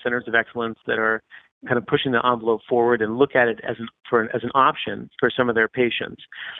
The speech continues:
But it's still emerging. At Northwestern, where we, we wanna lead the charge, I think beyond evaluating your technologies, one of our focuses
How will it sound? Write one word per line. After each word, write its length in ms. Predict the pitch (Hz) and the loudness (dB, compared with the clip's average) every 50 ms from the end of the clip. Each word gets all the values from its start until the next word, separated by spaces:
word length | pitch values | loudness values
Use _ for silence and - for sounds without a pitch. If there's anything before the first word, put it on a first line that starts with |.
| - _ - | -6 _ 2
But 80 | 139 135 | 4 4
it's 140 | 135 - - | 2 0 0
still 220 | - 180 180 180 170 | 2 2 4 4 4
emerging. 640 | 131 120 117 117 113 110 101 113 113 123 127 143 _ _ _ _ _ _ _ _ _ _ _ _ _ _ _ _ _ - _ - - - - - - - - 160 | 2 2 2 2 2 2 0 -4 -10 -10 -12 -16 _ _ _ _ _ _ _ _ _ _ _ _ _ _ _ _ _ -20 _ -18 -16 -14 -14 -16 -14 -6 0 0
At 120 | 143 143 | 2 2
Northwestern, 720 | 156 151 147 - - 175 202 220 - - 151 131 131 131 | 4 2 2 2 2 2 2 2 2 0 -2 -2 0 0
where 120 | 127 123 120 | 0 0 0
we, 100 | 120 120 117 - - | 0 0 -2 -4 -4
we 80 | 131 123 | -4 0
wanna 240 | 113 123 123 123 | 2 2 2 2
lead 220 | 117 117 120 117 104 | 0 -2 -2 -2 -2
the 100 | 113 - - - | -2 -4 -2 -2
charge, 420 | - 156 143 123 113 110 110 110 - - - - - - - - - - | 0 2 2 4 4 2 0 0 -4 -14 -16 -18 -18 -18 -20 -8 -2 -2
I 60 | 135 | 0
think 220 | 135 165 170 170 - | 2 2 0 0 0
beyond 460 | 147 131 131 135 147 151 151 151 143 | 0 2 2 4 4 4 2 2 0
evaluating 720 | 127 117 127 123 127 131 135 127 123 123 120 120 120 117 | 0 2 2 4 4 2 0 0 0 0 0 0 -2 -4
your 160 | 117 117 117 113 | -4 -4 -4 -4
technologies, 840 | - 123 - 123 120 120 120 120 120 113 - 110 110 110 110 107 - - _ - - - - - _ | -4 -6 -4 0 0 2 2 2 0 -2 -2 -2 0 0 0 0 -2 -6 _ -20 -20 -18 -20 -14 _
one 320 | - 131 127 156 175 190 202 | -6 0 2 4 4 4 4
of 80 | 185 | 2
our 160 | 160 151 139 - - | 2 0 0 0 -2
focuses 580 | 143 131 127 - 123 - - 110 110 107 107 | -2 -2 -2 -4 -10 -10 -8 -8 -8 -8 -10